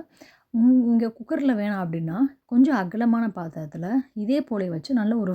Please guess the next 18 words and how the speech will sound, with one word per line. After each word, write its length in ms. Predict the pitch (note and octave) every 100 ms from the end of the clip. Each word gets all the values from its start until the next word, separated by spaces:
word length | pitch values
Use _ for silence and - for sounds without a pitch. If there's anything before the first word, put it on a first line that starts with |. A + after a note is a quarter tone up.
| -
ஃபார்ட்டிலேருந்து 520 | F#3+ A3+ C#4 B3+ C4 G#3+
ஃபார்ட்டி 220 | F#3+ -
ஃபைவ் 120 | G3+ F#3+
மினிட்ஸ் 260 | A3 A3+
விட்டோம் 220 | F#3+ G#3+ F#3+
அப்படின்னா, 240 | F3+ A#3
நல்லா 340 | G#3+ F#3 A3+ A3 F3 - _ G3 F3 E3+ _ F#3
அந்த 160 | G3 A#3+
பாத்திரத்துலேயும் 520 | A#3+ A3+ A#3 A#3+ A#3 F3+
வெந்து 180 | F#3+ F#3
வந்துரும். 400 | E3 E3+ G3 D#4 _ _ - - -
கல் 260 | - G#3+ C4 D#4+
உப்பு 180 | -
இந்த 120 | A#3 F3+
சிக்கனுக்கு 480 | A3 - C4 A3
தேவையான 480 | - F#3+ G#3 A3+ G#3+ F3
அளவு 280 | F3+ F3+ G3+
போட்டு, 380 | - F3+ E3 D#3+